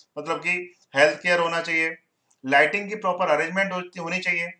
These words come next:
देखिए बेटा, प्रॉपर चिकन की ग्रोथ के लिए एक प्रॉपर लाइट का अरेंजमेंट होना बहुत जरूरी होता है। बेटा देखो क्या होता है कि पोल्ट्री में हमारा उद्देश्य क्या है, हम चाहते हैं जल्दी से जल्दी बच्चे बड़े हो जाएं। पोल्ट्री, अब देखो मार्केट में जो है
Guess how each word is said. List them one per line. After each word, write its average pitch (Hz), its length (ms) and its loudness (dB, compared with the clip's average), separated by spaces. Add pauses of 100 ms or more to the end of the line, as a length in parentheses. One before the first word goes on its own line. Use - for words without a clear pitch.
(500)
देखिए - 260 0
बेटा, 170 260 2
प्रॉपर 180 560 0
चिकन 185 320 -4
की 190 120 -10
ग्रोथ 165 380 -10
के 180 60 -12
लिए 170 300 -4 (320)
एक 170 180 -8
प्रॉपर 160 320 0
लाइट 156 300 0 (340)
का 151 100 4
अरेंजमेंट 143 540 -2
होना 156 200 -2
बहुत 135 240 0
जरूरी 117 280 -6
होता 110 180 -8
है। 110 60 -8
बेटा 139 180 -4
देखो 160 180 -6
क्या 175 200 -2
होता 151 340 0
है 143 100 -2 (600)
कि 190 80 -12
पोल्ट्री 151 420 2
में 196 60 2
हमारा 185 220 0
उद्देश्य 156 420 -4
क्या 143 140 -2
है, - 180 -6
हम 170 120 -8
चाहते 180 320 -4
हैं 214 100 -4
जल्दी 190 220 -6
से 226 80 -10
जल्दी 208 280 -4
बच्चे 175 260 -6
बड़े 175 200 -2
हो 135 160 0
जाएं। - 180 -10 (840)
पोल्ट्री, 185 420 0
अब 170 200 -4
देखो 175 360 -4 (240)
मार्केट 151 500 4
में 214 120 0
जो 190 120 -2
है 196 180 4